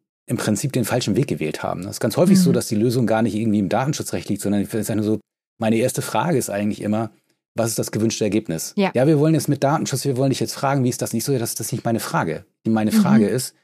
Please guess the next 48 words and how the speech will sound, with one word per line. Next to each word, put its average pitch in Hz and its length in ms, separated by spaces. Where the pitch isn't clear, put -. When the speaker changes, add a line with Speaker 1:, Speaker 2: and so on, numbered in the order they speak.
Speaker 1:
„Was 95 160
ist 117 140
das 110 120
gewünschte 117 360
Ergebnis? - 500
Wie 110 180
sieht 110 160
das 127 120
in 127 80
richtig 123 360
aus 85 180
für 107 120
euch?“ 87 280
So. 87 260
Und 104 220
dann 131 120
Speaker 2:
Mhm. 151 40
Speaker 1:
kann 131 160
man 110 100
überlegen, 107 380
„Okay, 110 240
wie 117 40
kommen 120 180
wir 120 40
da 120 60
hin?“ 117 160
Und 87 80
dann 90 80
sieht 131 120
man 117 120
ganz 151 240
häufig, 131 360
dass 113 180
ich 143 140
einen 131 140
ganz 156 340
anderen 151 320
Weg 107 260
einschlagen 98 600
würde, 104 420
Speaker 2:
Mhm. 285 220
Speaker 1:
der 104 160
meistens 104 340
viel 107 200
weniger 113 340
Reibung 135 320
hat - 140
und 113 200